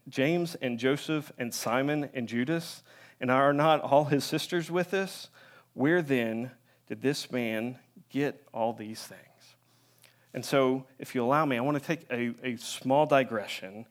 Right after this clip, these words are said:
because, again, sometimes we have a tendency just to read past some of this, but when we talk about passages like this,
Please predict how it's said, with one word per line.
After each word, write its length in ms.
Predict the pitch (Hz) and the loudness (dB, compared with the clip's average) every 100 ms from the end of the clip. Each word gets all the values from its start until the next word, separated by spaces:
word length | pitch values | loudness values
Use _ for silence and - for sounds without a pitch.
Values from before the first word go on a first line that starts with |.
| - - - | -20 -20 -10
because, 400 | 131 147 127 - - _ _ _ _ | -4 -2 -2 -6 -18 _ _ _ _
again, 400 | 127 127 131 107 | -12 -6 -6 -6
sometimes 440 | - 143 143 139 127 | -6 -6 -2 -4 0
we 100 | 131 | 0
have 120 | 113 | -2
a 40 | |
tendency 520 | 101 - 160 135 - | -6 -6 -4 -4 -8
just 340 | 127 135 139 - | -6 -6 -8 -8
to 80 | 123 | -8
read 320 | 117 143 139 | -4 -4 -4
past 340 | - 131 131 | 0 0 -2
some 160 | - 104 | -8 -10
of 100 | 95 | -6
this, 320 | 104 113 - - - - _ _ _ | -6 -6 -14 -20 -20 -20 _ _ _
but 400 | - 160 117 107 - _ _ _ _ _ _ | 2 4 2 -4 -12 _ _ _ _ _ _
when 140 | 127 135 | -4 -2
we 100 | 135 | 2
talk 260 | - 165 | 4 4
about 240 | 151 135 113 | 4 2 4
passages 580 | 135 127 123 117 107 | 2 2 -2 -6 -4
like 200 | 120 104 | -4 -6
this, 400 | - 107 110 - | -6 -6 -8 -14